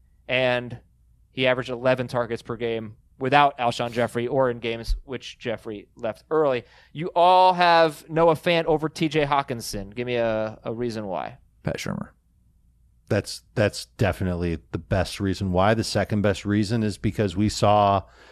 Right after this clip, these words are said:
Speaker 3: quite a bit of Hawkinson, and he was minimized in the offense.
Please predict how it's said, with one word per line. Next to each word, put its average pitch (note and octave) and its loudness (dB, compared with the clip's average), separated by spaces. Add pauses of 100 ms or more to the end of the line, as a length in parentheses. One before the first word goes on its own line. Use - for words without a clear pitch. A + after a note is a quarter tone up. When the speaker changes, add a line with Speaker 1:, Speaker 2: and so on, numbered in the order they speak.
(220)
Speaker 3:
quite C3 6
a C3 2
bit B2+ 4
of G#2+ 0
Hawkinson, A2+ 0
and G#2 0
he A2+ 0
was A2 0
minimized A2 2
in G#2+ 0
the G2+ 2
offense. F#2 -2